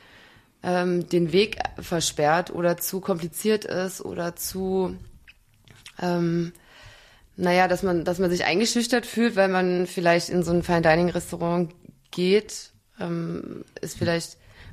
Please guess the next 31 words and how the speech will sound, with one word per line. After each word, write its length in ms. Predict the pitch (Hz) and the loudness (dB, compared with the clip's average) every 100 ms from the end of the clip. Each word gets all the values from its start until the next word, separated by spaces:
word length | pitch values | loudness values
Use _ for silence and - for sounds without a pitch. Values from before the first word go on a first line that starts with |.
| - - | -20 2
bei 80 | 180 | 6
euch 200 | 175 185 | 6 6
ein 60 | |
bisschen 200 | 196 180 | 4 6
was 120 | 175 160 | 4 4
anderes. 380 | 180 208 180 | 2 2 2
Wenn 80 | 170 | 2
ich 80 | 175 | 0
zwei 180 | - 170 | 2 2
Sterne 340 | - 170 190 | 4 6 6
essen 300 | 131 175 190 | 6 4 2
gehe, 240 | 170 175 175 | 2 4 4
dann 160 | 170 | 4
mache 140 | 170 170 | 2 0
ich 80 | |
mir 100 | 165 | -2
vielleicht 320 | 165 170 160 - | 0 2 2 2
schon 160 | 180 | 2
Gedanken, 400 | 175 170 170 175 | 2 2 0 0
ist 140 | 156 170 | -2 -2
inzwischen 800 | 170 - - - 175 185 175 165 | -4 -8 -12 0 2 4 4 4
hat 140 | 170 | 0
sich 100 | 165 | -6
das 120 | 175 | -2
ja 60 | 175 | 0
auch 60 | 165 | 2
alles 220 | 151 160 | 0 0
ein 80 | 170 | -2
bisschen 280 | 160 170 170 | -2 -2 0
gelockert, 420 | 165 202 202 - | 2 4 4 2
aber 260 | 160 165 | 4 2